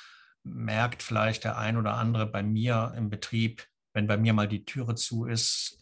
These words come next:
ja, dann hat das einen Grund. Und ich versuche so ein, zwei, dreimal am Tag, mich mal wirklich fünf Minuten zurückzuziehen und dann mal, also es fängt bei Kleinigkeiten an,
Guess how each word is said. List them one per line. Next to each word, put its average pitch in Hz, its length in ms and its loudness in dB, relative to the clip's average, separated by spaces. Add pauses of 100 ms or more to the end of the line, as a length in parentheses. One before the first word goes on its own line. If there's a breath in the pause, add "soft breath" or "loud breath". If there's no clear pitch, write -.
ja, 107 340 -4
dann 104 420 0
hat 117 180 -6
das 113 140 0
einen 104 180 -4
Grund. 113 460 0
Und - 400 -8
ich 117 120 -8
versuche 107 760 4 (160)
so 101 380 -8 (120)
ein, 110 320 2
zwei, 107 460 0
dreimal 107 420 -2
am 107 140 -6
Tag, 107 460 0 (460 soft breath)
mich - 160 -12
mal 104 140 0
wirklich - 460 -6 (100)
fünf 123 340 -4
Minuten 117 360 2
zurückzuziehen 113 880 -2
und - 340 -8 (100)
dann 104 280 2
mal, 101 460 2 (100)
also 110 140 -4
es 104 60 -4
fängt 123 160 2
bei 113 60 2
Kleinigkeiten 131 600 0
an, 117 300 0